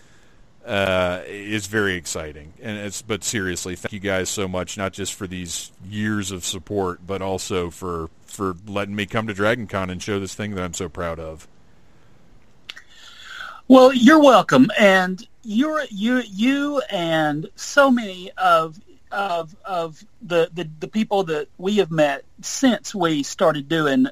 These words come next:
Speaker 2: the classic track, we, we, we feel like we're, we're, we're a family. And, and Gary, I, I'm, I'm, I, I'm putting words in your mouth, and I apologize, but, uh,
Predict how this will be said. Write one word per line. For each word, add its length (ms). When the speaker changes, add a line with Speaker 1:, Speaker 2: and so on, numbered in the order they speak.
Speaker 2:
the 100
classic 440
track, 440
we, 360
we, 200
we 200
feel 280
like 340
we're, 520
we're, 240
we're 240
a 120
family. 600
And, 260
and 200
Gary, 400
I, 260
I'm, 260
I'm, 220
I, 300
I'm 240
putting 260
words 240
in 80
your 100
mouth, 300
and 100
I 120
apologize, 640
but, 320
uh, 320